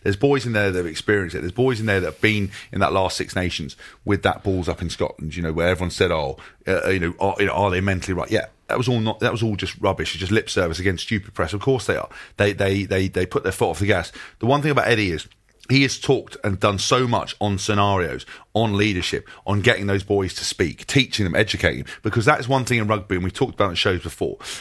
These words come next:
People talk about leadership, talk about stuff, talk about development, but we do nothing in training, nothing in the week that looks anything like mental development or anything like leadership development. Eddie is the only coach, the only coaching staff that I have been involved in that actually looks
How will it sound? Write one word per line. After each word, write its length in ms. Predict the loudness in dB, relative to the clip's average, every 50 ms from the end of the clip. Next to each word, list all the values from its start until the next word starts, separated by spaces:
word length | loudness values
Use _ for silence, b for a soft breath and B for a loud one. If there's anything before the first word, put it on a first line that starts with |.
| B B B
People 180 | 2 2 2 4
talk 220 | 2 2 2 4
about 180 | 4 4 4 4
leadership, 400 | 4 2 0 0 0 -2 -2 0
talk 180 | 0 0 0 2
about 220 | 2 0 0 2
stuff, 220 | 0 -2 -2 0
talk 140 | 0 0 2
about 300 | 2 2 0 0 -4 -10 -2
development, 420 | 2 2 2 2 0 -4 -10 B B B -10
but 100 | -4 -2
we 80 | 0 2
do 80 | 2
nothing 480 | 2 2 4 4 4 2 2 2 2 2
in 80 | 2 2
training, 400 | 2 2 2 2 2 2 -2 -4 B B B 0
nothing 340 | 2 2 2 2 2 0 0
in 80 | 0
the 60 | 2 2
week 220 | 0 0 0 0
that 40 | -2
looks 180 | -2 -2 -2 2 2
anything 320 | 4 4 4 2 2 2
like 160 | 2 2 2
mental 300 | 2 0 0 0 0 0
development 400 | 0 0 0 0 -2 -4 -8 B B B B
or 120 | -8 -4 2 4
anything 320 | 4 4 4 2 0 0
like 180 | 0 0 0 0
leadership 360 | 0 0 0 0 -2 -4 -4
development. 280 | -4 -4 -6 -6 -8 B B B B B 2
Eddie 300 | 4 4 4 2 0 -2
is 100 | -4 -6
the 120 | -2 2
only 300 | 2 2 2 2 0 -2
coach, 320 | 0 2 2 2 2 -2 -4
the 180 | -4 -2 0
only 180 | 2 2 2 0
coaching 380 | 0 0 0 0 0 -2 -6 -6
staff 300 | -4 -4 -6 -4 -6 -6
that 80 | -2 2
I 160 | 4 4 4
have 180 | 2 0 0
been 160 | 0 0 0 0
involved 440 | 2 2 2 2 2 0 -2 -4
in 100 | -4 -4 B B B B B
that 160 | -2 -2 0 2 2
actually 460 | 2 2 2 0 0 2 2 2 2
looks 440 | 4 4 2 2 2 -2 -6 -6